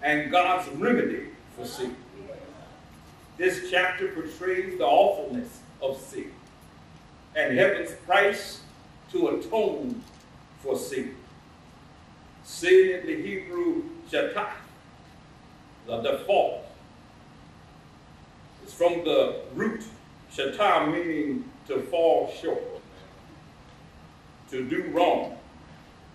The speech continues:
to offend, to be culpable.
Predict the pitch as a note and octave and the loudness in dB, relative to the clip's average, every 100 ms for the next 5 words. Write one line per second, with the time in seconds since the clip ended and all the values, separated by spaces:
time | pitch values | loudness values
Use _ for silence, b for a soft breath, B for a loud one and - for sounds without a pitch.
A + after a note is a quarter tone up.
0 | - - - - D#4+ - - - F#3+ - | -20 -20 -18 -2 2 2 0 -2 -4 -4
1 | - - - - - - - - - - | -10 -14 -20 -20 -20 -20 -20 -20 -20 -20
2 | - - - F#4+ E4 - - F#4 - - | -20 -20 -12 -8 -6 -6 -4 -2 -2 -4